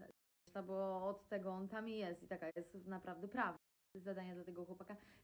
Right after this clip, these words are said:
Więc ja nie rozumiem, dlaczego kamerzysta, kamerzysta na pewno wymyślił odcinki na film, kamerzysta na pewno wymyślił zadania. Nie, tak, tak, nie jest. Odcinki tak samo.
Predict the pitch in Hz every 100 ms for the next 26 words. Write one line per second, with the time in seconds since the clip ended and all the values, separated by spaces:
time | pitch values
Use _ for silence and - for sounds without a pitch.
0 | - 269 262 269 277 254 233 233 233 269
1 | 262 - - - - - - 247 262 254
2 | 214 202 240 233 208 208 202 185 175 180
3 | 175 - 160 - 208 - 220 190 175 170
4 | 285 339 330 - - _ _ - 254 240
5 | 214 - 202 220 220 208 190 190 190 190
6 | 196 220 233 277 359 359 208 180 - 226
7 | 262 - - - - 208 214 208 214 247
8 | 202 185 - 220 - 220 185 180 - 175